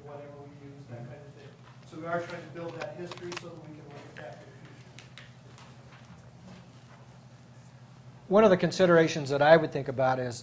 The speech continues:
Speaker 2: is a, some kind of a warehouse storage to be able to, to accumulate these parts. You know, if we knew we were gonna use X amount of parts over the course of the year, we would buy those in,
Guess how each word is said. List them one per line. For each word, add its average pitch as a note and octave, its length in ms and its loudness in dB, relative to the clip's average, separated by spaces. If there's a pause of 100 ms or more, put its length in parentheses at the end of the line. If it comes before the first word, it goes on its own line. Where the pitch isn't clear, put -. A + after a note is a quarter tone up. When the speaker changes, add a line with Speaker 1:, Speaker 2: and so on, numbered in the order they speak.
(160)
Speaker 2:
is C3 340 -8
a, C3+ 80 -12 (260)
some D3+ 420 0
kind C#3+ 200 -4
of B2 120 -4
a - 20 -4
warehouse C3 640 2
storage C3+ 540 0
to A#2+ 60 -12
be B2+ 120 -8
able A#2+ 220 -2
to, G#2+ 140 -10 (720)
to B2 220 -8 (180)
accumulate C3+ 560 -6
these A2+ 160 -12
parts. - 420 -8
You B2+ 60 -12
know, B2 120 -8
if A#2+ 100 -14
we C#3+ 100 -4
knew D3+ 420 4 (600)
we D3 140 -4
were C#3+ 100 0
gonna C#3+ 140 0
use C#3+ 240 0
X D3 220 4
amount C3+ 240 -6
of A#2 80 -12
parts D3 320 2
over B2 100 -4
the A#2+ 80 -8
course C#3 320 -4
of A#2 140 -10
the B2 60 -8
year, C#3 300 0
we B2 140 -6
would A#2 180 -10
buy B2+ 220 -2
those B2 280 -6
in, A2+ 220 -10